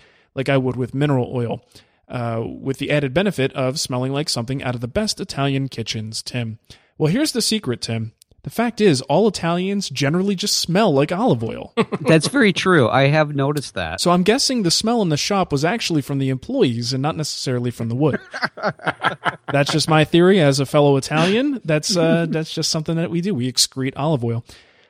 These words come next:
Speaker 2: Antonio, get over there. You gotta get next to the boards. Those things are starting to smell like wood. <laughs>
Speaker 1: Hey, rub your face on that board for a minute, would you? Um,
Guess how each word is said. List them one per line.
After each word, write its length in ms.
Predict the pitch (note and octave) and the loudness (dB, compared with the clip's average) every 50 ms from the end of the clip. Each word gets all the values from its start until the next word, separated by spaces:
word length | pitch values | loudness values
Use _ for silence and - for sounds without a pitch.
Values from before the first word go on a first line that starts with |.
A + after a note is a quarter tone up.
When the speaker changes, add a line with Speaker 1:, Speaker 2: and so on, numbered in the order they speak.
| _ _ - - - | _ _ -4 0 2
Speaker 2:
Antonio, 540 | C4+ B3 - C#4 C4 B3+ A3 F3 D#3 C3+ C#3 | 2 4 6 6 8 8 8 8 6 6 4
get 200 | - D#4 D#4 C#4+ | 2 2 4 4
over 180 | C4 A#3+ F#3+ | 4 4 4
there. 240 | E3 D3+ B2+ A#2+ A2+ | 2 0 0 0 -2
You 200 | C3 D3+ D#3+ A#3 | -4 -6 -4 -2
gotta 220 | A3+ C#4 D4 B3 G#3+ | 2 2 2 2 0
get 120 | A#3+ G#3 | -2 -2
next 180 | A3 A#3 F3+ - | -2 -2 -4 -2
to 60 | A3 | -2
the 120 | G3+ G#3 | -2 -2
boards. 360 | E3+ - A3 G#3 F#3 D3+ B2+ - | -2 0 -2 0 0 -2 -2 -4
Those 160 | A3+ A3 - | -4 -4 -2
things 240 | - C4 A#3 - - | -2 -2 -2 0 -2
are 80 | F3 | -2
starting 280 | - - G#3+ G3 - F#3+ | 0 0 0 0 0 0
to 60 | F3+ | -2
smell 260 | D3+ - - G3 G3 F#3 | -4 -2 -2 -2 -2 0
like 220 | E3+ E3 F3+ - | 0 0 -2 0
wood. 300 | G3 B3+ A3+ D3+ A2 - F#3 - - | 2 2 2 2 2 0 -4 -2 -2
<laughs> 180 | A#3 - - - - - - | -4 -4 -4 -8 -18 -18 -8
Speaker 1:
Hey, 160 | - - F3+ D#3+ | -2 0 2 4
rub 220 | D#3+ G#3+ B3 C4 | 6 6 6 6
your 80 | C4 G#3 | 6 4
face 320 | - - D4+ D4+ B3 - | 4 2 2 2 2 2
on 100 | A3 G3+ | 2 4
that 160 | G3 F#3+ F3 - | 4 4 4 4
board 280 | C4+ C#4 A3 F3 C#3 | 6 6 6 6 4
for 160 | - D3+ C#3+ | 2 2 2
a 40 | C3+ | 2
minute, 260 | C3 C3+ B2+ B2 A#2 | 2 0 0 -2 0
would 180 | A#2+ C#3+ F3 G3 | 0 0 0 0
you? 140 | C4+ C#4+ A#3+ - _ _ _ _ _ _ _ _ _ | -2 -4 -6 -10 _ _ _ _ _ _ _ _ _
Um, 440 | D3 C#3+ C#3+ C#3+ C#3 C#3 C#3 C3+ - | 2 4 4 4 4 0 -2 -6 -8